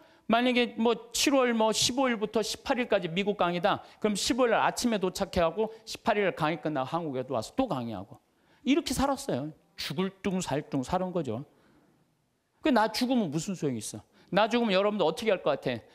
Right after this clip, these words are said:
"아유, 그 아까운 신부 죽었네?" 그리고 끝이야. 그걸로 끝이에요. "아까운 신부 죽었네?" 그리고. 근데 우리 신부들은 "아유, 그놈의 새끼 죽을 둥 살 둥 하더니 지금 아까운 애 죽었네?" 그걸로 끝이에요.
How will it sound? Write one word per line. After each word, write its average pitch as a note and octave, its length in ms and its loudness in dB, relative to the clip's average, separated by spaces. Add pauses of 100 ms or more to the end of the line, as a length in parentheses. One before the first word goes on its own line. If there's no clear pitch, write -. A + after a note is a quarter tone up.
(220)
"아유, F3 420 4
그 D#3+ 80 2
아까운 E3+ 400 2
신부 D3+ 240 -8
죽었네?" F3 840 -2
그리고 F#3 200 -2
끝이야. B3+ 760 2 (1800)
그걸로 D4+ 220 4
끝이에요. D4+ 600 4
"아까운 C#4 260 4
신부 C4+ 220 2
죽었네?" C#4 480 4
그리고. F3 240 0 (320)
근데 C#4+ 160 4
우리 C#4 160 4
신부들은 B3+ 500 2
"아유, G#3 220 4
그놈의 G3+ 300 0
새끼 G3+ 260 -2
죽을 G3 240 -2
둥 G3+ 160 -2
살 F#3 180 0
둥 F#3+ 140 2
하더니 F3 260 0
지금 E3+ 140 0
아까운 E3+ 420 2
애 E3 60 2
죽었네?" F3 640 0 (160)
그걸로 G#3 180 2
끝이에요. F3 540 -2